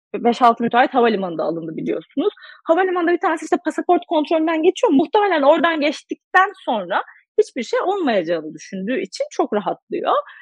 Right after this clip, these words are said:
Starbucks'a gidip kahvesini alabilmiş, elinde kahvesi vardı. Duty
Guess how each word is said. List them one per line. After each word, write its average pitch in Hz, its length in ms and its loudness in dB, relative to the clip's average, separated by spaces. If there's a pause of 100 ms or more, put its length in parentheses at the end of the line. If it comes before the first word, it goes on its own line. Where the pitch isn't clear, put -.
(120)
Starbucks'a 403 420 0
gidip 320 220 -2
kahvesini 302 460 -2
alabilmiş, 233 340 -2
elinde 214 240 0
kahvesi 208 460 -6
vardı. 180 320 0 (300)
Duty 349 220 2